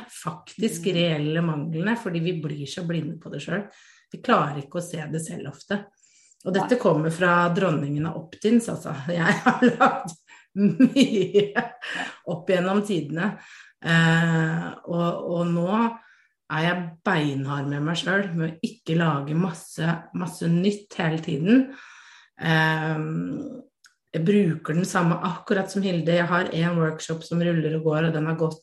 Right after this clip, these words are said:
Speaker 1: nå siden, ja, det er snart et år.
Speaker 2: Mm.
Speaker 1: Den funker fremdeles, står støtt. Det er ikke noe grunn til at jeg skal spille inn enda noe mer, og gi,
Speaker 2: Nei.
Speaker 1: fordi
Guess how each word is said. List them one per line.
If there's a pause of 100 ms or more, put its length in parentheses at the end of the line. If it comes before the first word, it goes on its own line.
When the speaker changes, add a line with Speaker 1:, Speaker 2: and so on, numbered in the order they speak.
Speaker 1:
nå
siden, (520)
ja, (360)
det
er
snart
et
år. (500)
Speaker 2:
Mm.
Speaker 1:
Den
funker
fremdeles, (260)
står
støtt. (100)
Det
er (440)
ikke
noe
grunn (600)
til
at
jeg
skal
spille
inn (240)
enda
noe
mer, (600)
og
gi,
Speaker 2:
Nei.
Speaker 1:
fordi